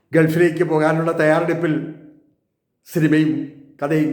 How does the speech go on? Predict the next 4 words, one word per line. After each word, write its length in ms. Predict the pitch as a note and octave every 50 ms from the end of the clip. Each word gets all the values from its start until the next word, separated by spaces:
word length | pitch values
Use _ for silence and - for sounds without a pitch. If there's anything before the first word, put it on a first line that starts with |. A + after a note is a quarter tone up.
| C3+
കവിതയുമെല്ലാം 680 | C#3+ C#3 C#3+ D#3 D#3+ E3 D#3+ D3+ C3+ C#3 D3+ D3 C#3+ C3 - - - - - - - _ _ _ _ _ _ _ _ _ _ _ _ _ _ _ _ _ _ _ _ _ _ _ _ _ _ _ _ _ _ _ _ _ _ _ _ - D3+
ഉപേക്ഷിച്ച് 540 | D3 E3+ F3 E3 - F3 D#3+ - - D3+ C#3 - - - - - - - _ _ _ _ _ - A#2+
മടങ്ങുന്ന 400 | C3+ C3+ D3 C#3+ D#3+ D#3+ D#3 D3 C#3 - - - - - - - _ _ _ _ _ _ _ B2
ഒരവസ്ഥയാണ്. 680 | B2 C3 B2 B2 B2 - - E3 D3+ B2+ A2 G2 A2+